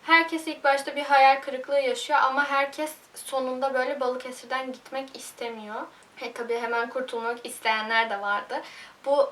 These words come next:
e, birazcık sizin nereden geldiğinizle ilgili. Ben Balıkesir'e zaten çok büyük bir şehirden gitmedim. Tekirdağ'dan gittim. Merkez olarak hemen hemen birbirine yakınlar. E,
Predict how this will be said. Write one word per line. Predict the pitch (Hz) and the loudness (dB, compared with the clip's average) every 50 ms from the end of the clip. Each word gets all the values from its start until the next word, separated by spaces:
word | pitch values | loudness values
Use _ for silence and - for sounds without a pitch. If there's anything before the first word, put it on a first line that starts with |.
| - | 0
e, | 240 240 240 240 233 - | -2 0 0 0 0 0
birazcık | 262 - 254 254 254 254 262 254 | 4 8 8 8 6 4 -6 -10
sizin | - - - 254 - - 269 262 262 | -12 -12 -14 -12 -8 -6 -6 -6 -2
nereden | 254 240 247 247 247 254 240 240 240 | 0 0 0 2 0 0 0 0 2
geldiğinizle | 240 208 220 214 - 233 226 226 226 233 226 226 226 208 | 2 2 2 2 0 -6 -8 -8 -8 -8 -8 -8 -8 -8
ilgili. | 202 202 - 214 226 269 262 254 | -8 -8 -10 -8 -6 -4 -2 2
Ben | 240 233 240 233 | 2 2 2 0
Balıkesir'e | 240 240 240 233 - 247 - - - 240 240 | -2 -4 -4 -4 -8 -10 -12 -10 -8 -8 -6
zaten | 233 240 233 233 233 - 285 320 320 - - - - - - - - - - _ _ - - - | -2 -2 -2 -2 -2 -4 -6 -6 -6 -10 -16 -20 -20 -20 -20 -20 -20 -20 -20 _ _ -20 -8 0
çok | - 285 - - 240 | 2 2 2 2 -2
büyük | 254 254 240 240 | -6 -8 -8 -8
bir | 247 | -8
şehirden | - - 247 247 240 233 - - - 285 285 | -4 -4 -4 -2 -2 2 4 4 4 4 0
gitmedim. | 294 - - - 226 208 208 233 285 285 | -4 -6 -8 -6 -6 -4 -4 -6 -8 -6
Tekirdağ'dan | - 277 262 262 - 262 254 226 214 214 214 214 214 214 214 | -6 -6 -6 -4 -4 -2 2 4 2 2 2 0 -6 -8 -8
gittim. | 214 - _ - - 311 302 294 | -12 -16 _ -6 -6 -4 -4 0
Merkez | 285 269 247 233 247 - 269 262 | 0 0 0 0 0 -4 -4 -2
olarak | 247 233 233 233 247 269 262 - 262 | -2 -2 0 2 0 0 0 -4 -8
hemen | 254 247 233 220 | -8 -6 -6 -6
hemen | 214 220 240 262 262 254 | -6 -4 -4 -4 -4 -4
birbirine | 254 247 226 220 220 226 254 277 | -6 -6 -8 -8 -8 -6 -6 -6
yakınlar. | 277 262 262 - - - 254 247 226 214 214 247 330 330 - - - _ _ - | -4 -4 -4 -4 -6 -8 -10 -8 -2 0 0 0 0 -4 -8 -16 -20 _ _ -6
E, | 226 226 220 214 214 214 | -4 -4 -2 0 0 -2